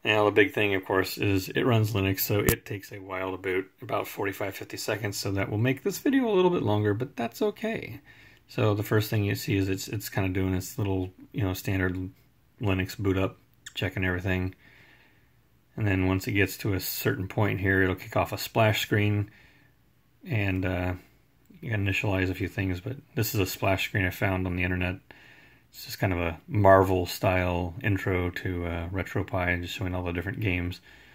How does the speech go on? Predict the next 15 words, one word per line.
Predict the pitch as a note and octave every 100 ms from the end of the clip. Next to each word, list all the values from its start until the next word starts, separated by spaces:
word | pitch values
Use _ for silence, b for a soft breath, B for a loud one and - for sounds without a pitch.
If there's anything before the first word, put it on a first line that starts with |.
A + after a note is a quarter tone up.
| B B B B B B _ _ -
which | E3 G#2
I | G2+
thought | G2+
was | G#2+ -
kinda | - F2
cool. | - F#2 F2+ - - -
Um, | A#2 F#2+ F2+ F2
one | G2+
of | G#2+
the | G2
cool | -
things | G#2+ G2+
that | F#2 -
Kite's | G2+ G2+ -
done | A2 F#2+ F#2